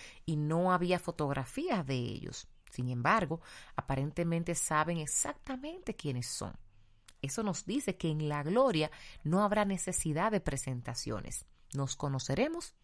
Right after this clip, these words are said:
instantáneamente. ¿Por qué estos dos,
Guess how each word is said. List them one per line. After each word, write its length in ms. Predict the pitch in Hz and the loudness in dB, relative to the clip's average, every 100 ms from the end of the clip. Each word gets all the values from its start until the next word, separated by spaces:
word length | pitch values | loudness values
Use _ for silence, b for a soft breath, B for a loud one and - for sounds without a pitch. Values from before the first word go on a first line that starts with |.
| - - | -20 -8
instantáneamente. 1400 | 143 180 208 - 135 120 123 127 127 120 113 - - - - - - - - B B B B | -2 0 0 -4 -6 -6 -6 -4 -4 -4 -6 -8 -14 -16 -16 -20 -20 -20 -20 B B B B
¿Por 240 | - 294 302 | 0 2 2
qué 100 | 392 466 | 0 0
estos 380 | - - 240 - | 0 -2 -4 -2
dos, 540 | 147 135 - - - | 0 0 0 -4 -8